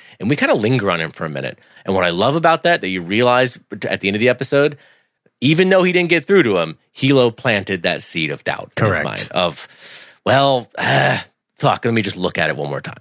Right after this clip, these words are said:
Speaker 1: Let me just, let me go ahead and test his blood. Let me go a little bit further."
Speaker 2: Right.
Speaker 1: Because you see, I mean, at the end of the day, the conviction you see out of Hilo, you're like, "Fuck, you are really, this is not just some,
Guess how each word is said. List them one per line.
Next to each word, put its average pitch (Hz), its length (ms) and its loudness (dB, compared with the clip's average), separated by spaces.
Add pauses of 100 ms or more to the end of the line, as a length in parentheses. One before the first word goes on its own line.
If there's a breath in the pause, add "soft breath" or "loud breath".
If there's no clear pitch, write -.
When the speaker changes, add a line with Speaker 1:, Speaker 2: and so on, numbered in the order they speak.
Speaker 1:
Let 120 160 2
me 117 120 2
just, 98 360 -2
let 113 360 2
me 110 140 0
go 101 180 0
ahead 98 140 0
and 87 80 -10
test - 280 -6
his 82 160 -10
blood. - 320 -16
Let 101 220 0
me 104 160 0
go 90 240 0
a - 40 0
little 87 460 -2
bit 73 220 -6
further." - 480 -8 (220 soft breath)
Speaker 2:
Right. - 400 -6
Speaker 1:
Because 87 360 0
you 101 300 0
see, 139 260 0
I 117 40 2
mean, 110 160 2
at 107 80 -2
the 147 100 2
end 160 140 2
of 107 80 -6
the 151 80 2
day, 131 140 0
the 131 120 -2
conviction 131 680 -2
you 123 120 2
see 127 360 2
out 104 120 2
of 90 80 -2
Hilo, 127 260 0
you're 87 160 0
like, 87 120 -4
"Fuck, - 220 -8
you 139 180 4
are 202 100 4
really, 123 460 2 (160 loud breath)
this 175 160 2
is 160 100 0
not 147 280 2
just 139 200 -2
some, 107 300 0